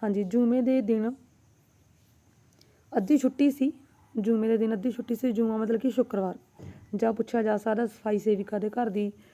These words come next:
ਫੇਰੀ ਦਾ ਵਰਣਨ ਕਰਨਾ। ਤੇ ਲੋਡੇ ਵੇਲੇ ਸੈਰ ਕਰਦਾ ਲੇਖਕ ਥੋੜ੍ਹਾ ਜਿਹਾ ਦੂਰ ਨਿਕਲਿਆ ਤੇ ਅੱਗੇ ਜਾ ਕੇ ਉਹਨੇ ਦੇਖਿਆ ਕਿ ਪਾਣੀ ਦੀ ਇੱਕ ਕਰੇਜ਼ ਦੇ ਕੰਢੇ ਕਈ ਕੁੜੀਆਂ ਪੈਰ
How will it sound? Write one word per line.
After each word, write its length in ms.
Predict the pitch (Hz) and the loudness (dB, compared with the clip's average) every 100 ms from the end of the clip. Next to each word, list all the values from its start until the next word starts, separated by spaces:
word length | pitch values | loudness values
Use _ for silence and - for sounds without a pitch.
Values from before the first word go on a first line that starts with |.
| _ | _
ਫੇਰੀ 300 | - 220 208 | 4 4 4
ਦਾ 100 | 208 | 2
ਵਰਣਨ 320 | 196 190 196 | 0 -2 -4
ਕਰਨਾ। 320 | 196 196 214 294 - _ _ _ _ _ _ _ | -4 -6 -8 -10 -18 _ _ _ _ _ _ _
ਤੇ 400 | - 208 208 294 294 _ _ _ _ _ _ _ _ _ _ _ | -2 0 0 -4 -10 _ _ _ _ _ _ _ _ _ _ _
ਲੋਡੇ 360 | 240 240 196 269 | 4 4 6 4
ਵੇਲੇ 320 | 240 214 - - _ _ _ _ _ _ - | 2 -2 -4 -12 _ _ _ _ _ _ 0
ਸੈਰ 200 | 226 226 | 0 2
ਕਰਦਾ 260 | 233 214 | 0 0
ਲੇਖਕ 600 | 226 220 214 226 240 233 240 - | 2 0 0 0 0 0 -4 -8
ਥੋੜ੍ਹਾ 220 | 214 214 | -2 0
ਜਿਹਾ 120 | 240 | 2
ਦੂਰ 220 | 208 214 | 2 0
ਨਿਕਲਿਆ 380 | 208 208 208 226 302 - _ _ _ _ _ _ _ - | 0 -2 -2 -4 -6 -18 _ _ _ _ _ _ _ 0
ਤੇ 380 | 247 240 269 254 | 4 4 4 2
ਅੱਗੇ 240 | 208 269 | 4 4
ਜਾ 160 | 262 240 | 6 2
ਕੇ 140 | 247 | 2
ਉਹਨੇ 140 | 240 | 2
ਦੇਖਿਆ 300 | 254 226 233 | 2 2 2
ਕਿ 180 | 220 247 | 0 0
ਪਾਣੀ 400 | 226 233 214 214 | -2 -2 0 0
ਦੀ 120 | 214 | -2
ਇੱਕ 200 | 214 - | -4 -6
ਕਰੇਜ਼ 540 | 214 220 202 208 202 165 - _ _ _ _ - | -2 2 6 6 6 0 -12 _ _ _ _ 2
ਦੇ 120 | 208 | 2
ਕੰਢੇ 440 | 226 202 196 233 262 - _ _ _ _ _ | 4 2 4 4 2 -8 _ _ _ _ _
ਕਈ 160 | - 247 | 4 4
ਕੁੜੀਆਂ 500 | 262 233 233 240 262 254 - - | 6 4 4 0 -4 -10 -20 -2
ਪੈਰ 380 | 226 220 214 | 2 4 2